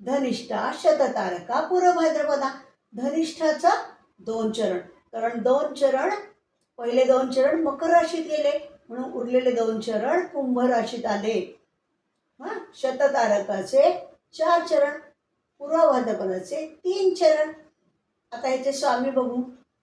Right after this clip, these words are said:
धनिष्ठाचा मंगळ, शततारकाचा राहू, पूर्व भाद्रपदाचा गुरु. हे नक्षत्र स्वामी झाले. आता आपण मीन रास बघूया.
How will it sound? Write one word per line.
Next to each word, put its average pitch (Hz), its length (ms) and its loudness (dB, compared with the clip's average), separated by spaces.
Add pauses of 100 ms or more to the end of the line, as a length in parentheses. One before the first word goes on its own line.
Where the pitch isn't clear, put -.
(200)
धनिष्ठाचा 254 720 -2
मंगळ, 339 540 4 (160)
शततारकाचा 240 1080 -2
राहू, 330 400 2 (540)
पूर्व 294 300 6
भाद्रपदाचा 202 720 -2 (1040)
गुरु. 330 480 -2 (920)
हे 277 120 -8
नक्षत्र 269 640 -4 (360)
स्वामी 392 320 0
झाले. 277 540 0 (640)
आता 214 180 -12
आपण 269 300 -6
मीन 294 340 0
रास 190 240 -2
बघूया. 170 300 -14